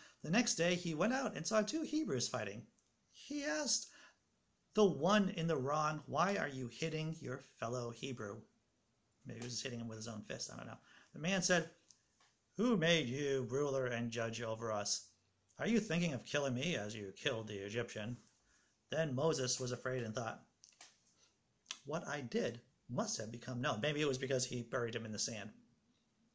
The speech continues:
That could be it. When Pharaoh heard of this, he tried to kill Moses. But Moses fled from Pharaoh and went to live in Midian, where he sat down by a well.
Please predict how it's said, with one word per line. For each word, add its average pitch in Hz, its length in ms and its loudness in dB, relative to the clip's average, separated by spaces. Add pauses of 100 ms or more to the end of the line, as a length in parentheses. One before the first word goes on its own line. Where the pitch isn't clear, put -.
(360)
That 113 140 -10
could 123 100 -16
be 110 100 -14
it. - 100 -20 (640)
When 240 180 8
Pharaoh 339 400 4
heard 113 240 -2
of 117 100 -8
this, - 260 -6 (420)
he 170 140 -2
tried 113 280 -4
to - 60 -16
kill 143 240 -4
Moses. - 480 -6 (280)
But 214 160 2
Moses 202 540 2
fled 170 500 -2
from 151 160 -4
Pharaoh 143 420 0 (180)
and 156 280 0
went 185 300 -4
to 165 100 -4
live 156 240 2
in 135 240 0
Midian, 160 420 4 (440)
where 147 220 -4
he 120 120 -12
sat 170 480 -4
down 185 400 0
by 175 240 -2
a 185 100 -2
well. 123 540 -2